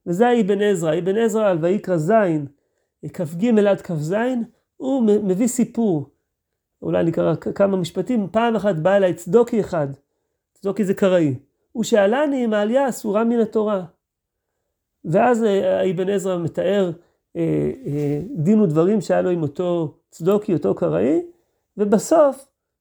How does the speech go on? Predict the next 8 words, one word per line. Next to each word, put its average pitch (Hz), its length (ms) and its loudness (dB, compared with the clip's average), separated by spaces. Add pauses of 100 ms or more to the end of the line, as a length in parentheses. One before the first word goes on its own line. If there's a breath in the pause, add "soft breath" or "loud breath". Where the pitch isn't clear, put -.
(140)
אה, 175 180 -4
הוא 180 120 -4
מסיים 214 460 0
ואומר, 214 320 2
"אז 240 200 0
פתח 196 440 -4
הצדוקי 226 500 -4
עיניו 196 420 2